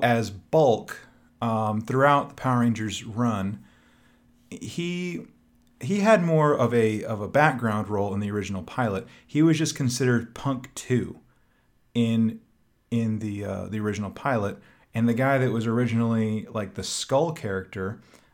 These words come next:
uh, was a guy portrayed by, um, Lee Whitaker, and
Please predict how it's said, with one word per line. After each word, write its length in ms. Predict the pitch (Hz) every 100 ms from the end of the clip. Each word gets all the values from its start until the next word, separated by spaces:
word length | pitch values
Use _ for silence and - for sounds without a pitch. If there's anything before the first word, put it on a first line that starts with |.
| -
uh, 100 | 110
was 160 | 110 120
a 60 |
guy 240 | 147 151 151
portrayed 640 | 151 127 - 135 131 127
by, 400 | 117 110 110 107
um, 460 | 101 101 98 92 - -
Lee 360 | 113 117 127 117
Whitaker, 640 | 98 117 151 180 185 190 - _ _ _ _ _ -
and 580 | 123 123 123 120 117